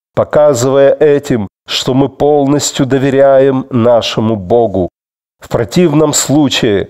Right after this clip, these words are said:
исполнение заповедей будет считаться грехом. Цитата. «Когда у тебя много всего,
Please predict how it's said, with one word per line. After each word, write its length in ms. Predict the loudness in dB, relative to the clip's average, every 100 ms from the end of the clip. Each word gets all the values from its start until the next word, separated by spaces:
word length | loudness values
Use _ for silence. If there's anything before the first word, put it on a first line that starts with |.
| -8
исполнение 840 | -8 -2 0 0 0 0 0 0
заповедей 840 | 0 0 0 2 0 -2 0 0 -2
будет 440 | -6 -4 -4 -4 -4
считаться 920 | -4 -4 0 2 2 -2 -2 -2 -4
грехом. 760 | -10 -4 -4 -4 -2 0 -2 -6 -18 _ _ _ _ _ _ _ _ _ -10
Цитата. 680 | -8 -2 0 0 -2 -6 -10 _ _ _ _ _ _ _ -6
«Когда 440 | -4 0 2 2
у 100 | 2
тебя 400 | -2 0 2 2
много 480 | 2 2 2 2 -2
всего, 680 | -2 -2 -2 0 2 2